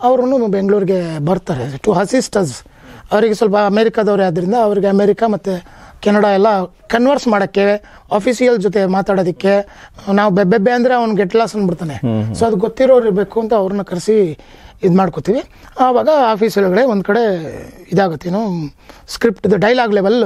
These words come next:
Speaker 1: ಸ್ಟಾರ್ಟ್ ಆಗ್ಬಿಡುತ್ತೆ. ಡೈಲಾಗ್ ಲೆವೆಲ್ ಎಲ್ಲ ಆದಮೇಲೆ ಆ ಹುಡುಗಿನೇ ಇಟ್ಟು ಅದನ್ನು ಬುಕ್ ಮಾಡ್ತೀವಿ.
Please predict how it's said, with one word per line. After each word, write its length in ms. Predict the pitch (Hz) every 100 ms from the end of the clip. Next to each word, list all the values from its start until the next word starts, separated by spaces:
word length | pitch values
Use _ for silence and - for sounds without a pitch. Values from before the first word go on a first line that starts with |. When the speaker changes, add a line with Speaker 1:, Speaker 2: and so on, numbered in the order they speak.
| 113 - _ _ 107 95
Speaker 1:
ಸ್ಟಾರ್ಟ್ 300 | - 160 151
ಆಗ್ಬಿಡುತ್ತೆ. 340 | 107 101 - - - - - - - 175
ಡೈಲಾಗ್ 280 | 220 208
ಲೆವೆಲ್ 220 | 196 190 185
ಎಲ್ಲ 120 | 202
ಆದಮೇಲೆ 360 | 190 175 247
ಆ 100 | 220
ಹುಡುಗಿನೇ 400 | 196 208 196 208
ಇಟ್ಟು 220 | 190 - 254
ಅದನ್ನು 340 | 208 254 233
ಬುಕ್ 260 | 180 196 190
ಮಾಡ್ತೀವಿ. 640 | 139 117 110 - - -